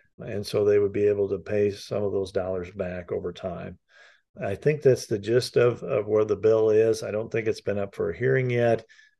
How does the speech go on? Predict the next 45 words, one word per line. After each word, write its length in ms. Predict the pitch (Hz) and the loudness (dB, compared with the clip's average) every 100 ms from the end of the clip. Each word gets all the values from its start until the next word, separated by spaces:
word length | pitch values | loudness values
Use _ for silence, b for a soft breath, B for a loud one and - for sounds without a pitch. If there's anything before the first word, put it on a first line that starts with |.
| _ - | _ 0
but 140 | 113 | 2
it's 160 | 110 123 | 4 6
all 240 | 123 139 | 8 8
about, 260 | 120 113 104 | 8 6 6
again, 440 | 104 113 104 95 | 2 -2 -4 -6
supporting 600 | - 104 - 107 104 98 | -6 -4 2 4 4 -2
our, 320 | 92 87 87 - | -4 -6 -8 -8
our 120 | 90 | -8
teachers 460 | - 107 107 107 | -6 -8 -6 -8
in 120 | 104 98 | -8 -6
the 80 | |
workforce. 560 | 98 95 98 101 95 - _ B B B B - | -4 -4 -4 -4 -4 -6 _ B B B B -2
And, 120 | 120 | 2
you 100 | 131 | 6
know, 120 | 135 | 6
when 100 | 131 | 6
you 80 | 123 | 4
talk 320 | 139 151 147 | 4 4 2
about 480 | 131 123 117 107 - _ _ - | 4 6 6 4 -2 _ _ -18
shortages, 1160 | - - 147 139 127 101 92 87 101 117 - _ _ _ _ _ - | -14 -4 4 6 6 2 -6 -8 -8 -10 -20 _ _ _ _ _ -8
you 100 | 98 | -6
know, 120 | 95 | -6
and 100 | 95 | -2
talk 280 | 110 113 120 | 0 2 4
about 280 | 117 117 | 6 4
the 100 | 123 | 4
different 360 | 104 117 113 107 | 0 0 0 -2
generations 760 | 107 107 98 101 104 107 95 - | -2 0 2 2 2 -2 -8 -8
come 240 | 95 95 | -8 -8
through, 440 | 98 95 87 92 - b b b b _ | -8 -4 -4 -4 -8 b b b b _
well, 360 | 110 113 120 - | 4 6 4 0
the 80 | 120 | -6
pandemic 680 | - 127 127 127 139 143 135 | 0 2 4 6 4 2 0
took 220 | 113 - | -4 -2
a 40 | |
big 360 | 98 101 98 - | -2 -2 -2 -10
hit 360 | - 104 101 - | -4 -2 -2 -4
on 200 | 95 95 | -8 -6
just 240 | 104 - | -6 -4
people 360 | 113 104 107 98 | -6 -4 -6 -6
in 80 | 98 | -6
the 60 | |
workforce 540 | 95 98 - 98 98 - | -4 -6 -4 -4 -4 -6
in 140 | 95 | -8
general. 440 | 98 98 95 87 | -6 -6 -8 -12